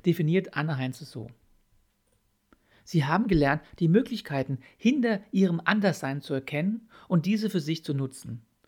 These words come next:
tief in sich zu blicken und ihre Probleme dank ihrer tiefen, fundierten Einsicht zu lösen, aber auch neue Perspektiven für sich und andere zu entwickeln.“ Zitat Ende. Eine ungelöste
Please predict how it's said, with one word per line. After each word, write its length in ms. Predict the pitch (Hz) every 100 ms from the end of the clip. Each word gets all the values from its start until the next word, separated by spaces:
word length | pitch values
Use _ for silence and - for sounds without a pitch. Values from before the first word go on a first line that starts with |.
| _ _ _
tief 260 | 220 233 220
in 120 | 165
sich 180 | 165 -
zu 100 | 127
blicken 460 | 147 170 208 202 - _ -
und 340 | 208 202 - -
ihre 200 | 165 147
Probleme 640 | 147 139 - 147 180 196 196 _
dank 320 | - 170 214
ihrer 320 | - 143 135 -
tiefen, 500 | - 226 - 131 - -
fundierten 600 | 165 135 196 226 226 208
Einsicht 460 | 135 143 165 156
zu 100 | 165
lösen, 440 | 127 123 120 113 117 _ _ _ -
aber 340 | 160 185 -
auch 160 | 147 160
neue 260 | 147 175
Perspektiven 680 | 170 151 - 143 - 196 190
für 100 | -
sich 300 | - 202 196
und 80 | -
andere 340 | - 139 139
zu 120 | 135 143
entwickeln.“ 420 | 131 123 104 120 _
Zitat 380 | - - 131 -
Ende. 320 | 123 113 - _ _ _ _ _ _ _ _ - -
Eine 380 | - 185 196 196 - _ -
ungelöste 720 | 269 339 214 143 139 -